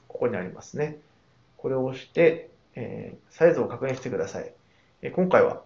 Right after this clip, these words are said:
ちょっとちっちゃくなりすぎました。これね、えー、千ピクセル以上、えー、あるというのが望ましいと。拡大機能を使うにはそういうのが望ましいとなってます。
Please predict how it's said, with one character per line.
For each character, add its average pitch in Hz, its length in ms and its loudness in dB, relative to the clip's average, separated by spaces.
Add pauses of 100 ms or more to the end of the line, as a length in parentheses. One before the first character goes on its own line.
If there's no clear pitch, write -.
ち - 60 -6
ょ - 20 -6
っ - 40 -12
と 110 100 -10
ち - 140 -12
っ - 20 -16
ち - 60 4
ゃ 160 60 8
く 131 60 4
な 117 100 4
り 120 80 4
す - 100 -8
ぎ - 80 -8
ま 113 120 -4
し - 80 -12
た。 - 180 -10 (680)
こ 147 80 0
れ 147 60 0
ね、 147 280 -2 (300)
え 113 340 -2
ー、 - 40 -14
千 165 380 0
ピ - 100 -16
ク - 100 -16
セ 160 140 0
ル - 300 -4 (120)
以 151 80 -8
上、 - 360 0 (460)
え 107 120 0
ー、 104 40 4
あ 113 60 6
る 123 100 4
と 117 120 -4
い 113 80 -2
う 117 40 0
の 151 100 0
が 135 160 8
望 110 260 -2
ま 104 80 -4
し - 120 -10
い - 60 -10
と。 - 240 -16
拡 123 200 -4
大 110 180 4
機 123 100 -6
能 113 120 -4
を 110 40 -8
使 - 180 -6
う 113 80 -2
に 131 60 -4
は 143 80 -4
そ 131 160 -4
う - 20 0
い 113 40 -4
う - 20 -4
の 127 80 -4
が 120 80 0
望 101 180 -4
ま 95 140 -8
し 69 100 -12
い - 60 -14
と - 180 -14 (180)
な 107 100 -6
っ - 80 -14
て 92 80 -6
ま - 160 -12
す。 - 220 -20